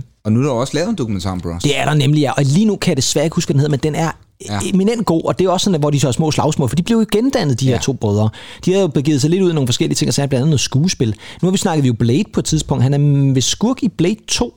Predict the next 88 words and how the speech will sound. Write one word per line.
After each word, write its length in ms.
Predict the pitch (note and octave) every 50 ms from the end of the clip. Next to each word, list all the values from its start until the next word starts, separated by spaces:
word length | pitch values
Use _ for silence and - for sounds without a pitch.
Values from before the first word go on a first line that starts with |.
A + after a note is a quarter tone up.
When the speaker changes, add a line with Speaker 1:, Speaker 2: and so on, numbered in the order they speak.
| - -
Speaker 2:
den 100 | F#3 E3+
ene 180 | D3+ D#3+ E3 D3
af 60 | C#3+
dem. 60 | D#3+
Jeg 60 | D#3+
kan 40 | F#3
ikke 60 | G#3+
huske, 160 | G#3+ G3 - F#3
om 60 | C#3+
det 60 | C3
er 40 | A#2+
Matt 160 | A#2+ C3 C3
eller 120 | D3+ C#3+
Luke. 160 | B2 B2+ C#3 -
Jeg 80 | F3 E3+
tror, 140 | - F#3+ F#3
det 120 | D#3 F3
må 80 | F3+ F3+
være 100 | D#3+ C3
Luke, 240 | A#2 C#3+ D#3+ - -
tror 180 | - - A#2+
jeg. 100 | A2+ B2 - - - - - -
Speaker 1:
Ja. 120 | D3 D#3 C3+
Speaker 2:
Men 160 | - D#3 D3+ E3+
nu 140 | G3+ A#3+
er 80 | C4+ B3+
de 80 | B3 B3+
jo 80 | A#3+
blevet, 320 | E3+ - F3 D#3+ D3+ D3 C3+
øh, 180 | C3 B2 B2+ B2 C#3+ C#3+
turnerer 320 | - - F3+ F3+ G#3+ C4 C#4
igen 220 | C4 A3 F#3 G3+
som 140 | G#3 G#3+ F#3
Bros, 380 | - C3+ C3+ E3+ F#3 - - -
og 320 | - - D3 C#3 C3 B2+
i 40 | C3
den 140 | B2+ F#3 G3
der 60 | F3+
dokumentar 340 | F3+ D#3 C#3+ C3+ - C#3 C3
kan 100 | - D3
man 80 | C3
også 100 | D3 -
se, 60 | -
at 160 | D3 C#3+ C#3+ -
de 80 | C#3+
har 140 | C3 C3+ C#3
nogle 220 | C#3+ C#3+ C3+ A#2 - - - - - - -
vanvittige 460 | - A#2+ E3 G#3+ A3+ G#3+ G3+ E3+ D#3
skænderier 420 | - - D#3+ C3+ C3 B2 D3 D3+ C#3+
ude 120 | C#3+ C#3+
backstage 400 | - C3 C3+ - - - D3 B2+
og 40 | A2
sådan 140 | - - -
Speaker 1:
Ja, 40 | A#2+
Speaker 2:
noget. 80 | - G#2
Det 80 | C#3 C3
er 40 |
Speaker 1:
det 60 | - C#3+ E3+
er 40 | E3
Speaker 2:
ret, 60 | - D#3
den 80 | D3
er 120 | C#3+ - D#3+
ret 100 | G3+ G3+
underholdende, 420 | D#3+ D#3+ F3+ E3+ D3+ - - B2+
ja. 100 | B2 A#2+ A#2+ - - - - - - A3 G#3 -
Men 120 | - F3+ E3+
derudover, 380 | D#4 D4+ D4 C#4 C4 B3+ C4+
så 160 | B3 - B3+ A#3+
kan 140 | - B3
man 160 | A#3+ A#3 F3 D#3
vinde 180 | F3 D#3+ D3
billetter 320 | B2 D3+ B2+ C3 D3+ - G#3+
til 160 | - - C3+
New 120 | B2 A#2+
Kids 260 | - - A2+ - -
on 60 | B2 A2
the 60 | G2+ -
Block. 220 | A2+ C#3+ G#3 -
Det 60 | - -
er 40 | C3+
der 80 | A2
sikkert 200 | F#2+ G2 - -
mange, 220 | F#2 F#2+ B2 G#3 A#3+
der 60 | D#4
vil 80 | C4+ E3
være 80 | C#3
med 120 | D3 D#3 D#3
til. 180 | - E3 D#3